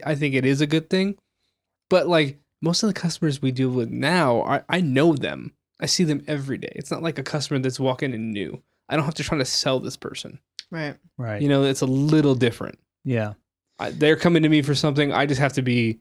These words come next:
Speaker 1: not an asshole to 'em.
Speaker 3: Right. It's a little bit simple, but it
Speaker 1: <laughs>
Speaker 3: actually is kinda hard at times.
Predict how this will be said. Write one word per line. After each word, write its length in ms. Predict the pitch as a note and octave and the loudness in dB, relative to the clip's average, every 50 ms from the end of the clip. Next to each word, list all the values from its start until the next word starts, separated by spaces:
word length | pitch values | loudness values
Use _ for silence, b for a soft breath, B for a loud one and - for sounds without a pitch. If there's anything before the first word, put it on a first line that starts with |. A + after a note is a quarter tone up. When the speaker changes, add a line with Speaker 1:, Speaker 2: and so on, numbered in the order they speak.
| _ _ _ | _ _ _
Speaker 1:
not 280 | C3 B2+ B2 A#2+ A#2+ A#2+ | -4 -2 0 0 0 -2
an 40 | - | -2
asshole 420 | - B2 C3 A#2 - - - - | 0 -2 -2 -2 -4 -6 -8 -8
to 180 | - - A2 - | -6 -8 -8 -8
'em. 160 | - - - - _ _ _ _ _ _ _ _ | -8 -12 -16 -18 _ _ _ _ _ _ _ _
Speaker 3:
Right. 420 | C3+ B2+ C#3 C#3 C3+ B2 A2+ - - | 2 4 6 6 6 6 4 2 0
It's 220 | D3+ C#3+ - - | 0 0 2 2
a 40 | D#3 | 4
little 220 | D#3+ E3 D#3 D3 | 6 6 6 6
bit 260 | C3+ B2+ C3+ C3+ C3 - | 6 4 2 2 2 2
simple, 300 | - D#3 D3+ A3+ C3 B2 | 4 6 6 6 6 6
but 160 | - D#3 D#3+ | 6 6 6
it 80 | E3+ | 8
Speaker 1:
<laughs> 120 | F#3+ G#3 B3+ | 6 6 6
Speaker 3:
actually 280 | B3+ - A#3 A3+ G3 | 4 4 4 6 6
is 100 | F3 D3 | 6 4
kinda 240 | - - E3+ E3 D3+ | 4 2 2 2 2
hard 360 | B2+ G#2 B2 C3 C#3+ E3+ D#3+ | 0 2 2 4 4 4 4
at 160 | B2 A2 - - | 2 0 0 -2
times. 340 | - A2+ G#2+ G#2 G#2+ - | -2 -2 -2 -2 -4 -6